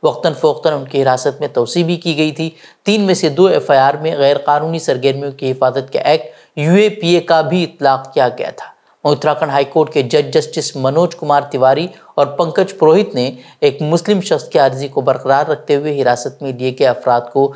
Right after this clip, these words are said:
जमानत पर रिहा करने का हुक्म जारी किया है। हाई कोर्ट ने ग्यारह मई और यकम जुलाई को हिरासत में लिए गए अफराद की हिरासत में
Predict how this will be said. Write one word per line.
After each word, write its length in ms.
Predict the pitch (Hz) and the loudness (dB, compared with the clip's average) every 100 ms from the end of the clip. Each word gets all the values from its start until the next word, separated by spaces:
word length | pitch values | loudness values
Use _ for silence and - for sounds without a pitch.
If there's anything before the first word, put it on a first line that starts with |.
| - - 131 | -12 -14 -2
जमानत 560 | 139 135 139 147 - - | 0 2 0 0 -2 2
पर 180 | 147 | 2
रिहा 300 | 139 123 127 | 2 -2 0
करने 360 | 123 127 120 123 | -2 -4 -6 -6
का 120 | 123 | -6
हुक्म 320 | 120 - 120 | -8 -8 -10
जारी 280 | 117 123 113 113 | -2 -2 -2 -8
किया 120 | - - | -10 -10
है। 160 | - _ _ - | -12 _ _ -8
हाई 140 | - 147 | -2 0
कोर्ट 320 | 147 160 - | 2 0 0
ने 100 | 165 | -4
ग्यारह 360 | 147 143 - 135 | 2 2 4 2
मई 160 | 151 | 0
और 220 | 156 131 | 2 2
यकम 260 | 131 131 147 | 0 -2 -4
जुलाई 280 | 135 123 123 | 0 2 2
को 180 | 123 127 | 0 0
हिरासत 440 | 117 117 135 131 | 0 -2 -4 -10
में 120 | 127 | -8
लिए 120 | 113 117 | -6 -2
गए 140 | 135 | 0
अफराद 420 | 120 - 123 120 | -2 0 0 0
की 60 | - | -6
हिरासत 340 | 117 117 135 127 | -4 -2 -4 -4
में 240 | 131 135 | -6 -6